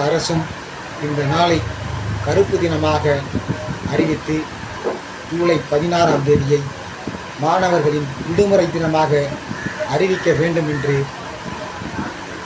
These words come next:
அகில இந்திய அண்ணா மறுமலர்ச்சி பேரவை சார்பாக கேட்டுக்கொண்டு, மிகவும் மனம் வருத்தங்களோடு இந்த பதிவிலிருந்து விடைபெறுகின்றேன்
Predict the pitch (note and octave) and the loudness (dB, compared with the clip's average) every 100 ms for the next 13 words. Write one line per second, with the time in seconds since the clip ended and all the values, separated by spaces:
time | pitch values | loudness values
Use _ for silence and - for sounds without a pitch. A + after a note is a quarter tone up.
0 | - B2 D3 E3+ D#3 D#3+ D#3+ F3 E3+ D#3 | -6 -2 2 2 2 0 0 2 2 2
1 | C#3 D#3+ E3+ C#3+ D#3 E3+ D3+ - - D3 | 0 0 0 0 0 0 0 -2 -2 0
2 | D3 C#3 C#3 C3+ C#3+ C#3+ C#3 - D#3+ D3 | 0 0 -2 -2 0 0 -2 -2 -2 -2
3 | C#3 C#3 C3+ C3 - - - - - - | -4 -4 -2 -4 -6 -12 -10 -8 -8 -8
4 | - - - - E5+ D#5+ D#5+ - D5+ - | -10 -8 -6 -6 -6 -4 -4 -4 -6 -8
5 | - - - - C#5+ - D5+ - - E3 | -10 -10 -8 -8 -6 -6 -6 -6 -4 4
6 | F#3+ F#3 F3+ - - - - - C3 E3+ | 4 6 2 -2 -6 -6 -6 -2 2 4
7 | G#3 F#3 E3 G3+ G3+ G3+ F3 E3 D#3+ D#3 | 4 4 6 6 6 4 4 4 4 4
8 | D3+ - - - - - - - - - | 0 -4 -8 -8 -10 -8 -6 -4 -2 2
9 | - - - - - - - - - D#3+ | 0 0 -6 -8 -10 -10 -10 -8 -4 -2
10 | D3+ D3+ C3 D#3 F#3 E3+ E3 D#3 C#3+ C#3+ | 2 2 2 2 2 4 4 2 2 0
11 | C#3 - - - - D#3 F3+ E3 D3+ D3 | -2 -8 -8 -8 -2 2 2 2 2 0
12 | D3 D3 D3 | 2 4 4